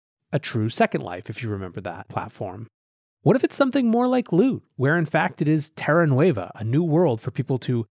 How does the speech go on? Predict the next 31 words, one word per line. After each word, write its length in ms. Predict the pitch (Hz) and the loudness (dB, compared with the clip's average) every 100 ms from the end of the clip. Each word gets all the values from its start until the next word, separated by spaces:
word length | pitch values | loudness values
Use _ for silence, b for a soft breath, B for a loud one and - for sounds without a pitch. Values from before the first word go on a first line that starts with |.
| _ - | _ -10
shared 420 | - - 127 165 | -4 0 0 0
create 500 | - 127 127 180 - _ _ - | 0 2 4 2 0 _ _ -2
for 140 | - | 0
their 160 | 123 123 | 4 4
own 240 | 143 123 | 4 4
myriad 400 | 127 165 170 165 | 6 6 6 6
of 140 | 139 104 | 2 0
non-deterministic 880 | 117 170 170 165 156 151 - 160 | 0 2 2 2 2 2 0 -2
motivations, 680 | 131 143 143 180 - 92 101 | 0 2 2 0 -2 -8 -10
from 260 | - 98 90 | -8 -6 -6
speculation 800 | - 113 - 107 139 - 160 151 | -4 -4 -2 -2 0 0 0 -2
to 120 | 95 | -6
fun 460 | - - 113 165 175 | -8 -4 -2 -2 -2
to 140 | 110 | -2
seeking 420 | - 160 151 180 | 0 0 0 0
an 60 | 156 | 0
escape 360 | 143 - 175 | 0 0 0
from 120 | - 160 | 0 -2
the 80 | |
world 240 | 151 147 151 | 0 0 0
they 100 | 113 | -2
didn't 240 | 110 135 | -2 -4
have 200 | - 123 | -4 -4
the 60 | 131 | -6
chance 360 | - - 247 | -4 -2 -2
to 100 | - | -4
create 320 | 151 117 110 160 | -4 -2 -2 -4
before 260 | - 92 | -6 -6
they 120 | 95 | -4
got 260 | 123 180 196 | 0 -2 -2
there? 280 | 85 - | -10 -14